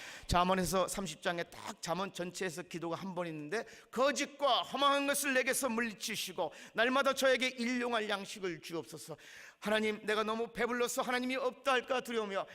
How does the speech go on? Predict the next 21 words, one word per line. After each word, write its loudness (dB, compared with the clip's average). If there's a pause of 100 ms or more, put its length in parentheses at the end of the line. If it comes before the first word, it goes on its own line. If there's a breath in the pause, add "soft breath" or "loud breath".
(100)
가난해서 4
도둑질 0
할까 6
두려우니 2 (280 loud breath)
평생토록 2
이 -2
기도를 0
들어주세요. 2 (220 loud breath)
무슨 -4
말이요? 4 (220 loud breath)
날마다 6 (300 loud breath)
일용할 6
양식으로 4
채워달라는 0
겁니다. 0
세 0
끼를 -4
먹던 -6
두 -14
끼를 -8
먹던. -8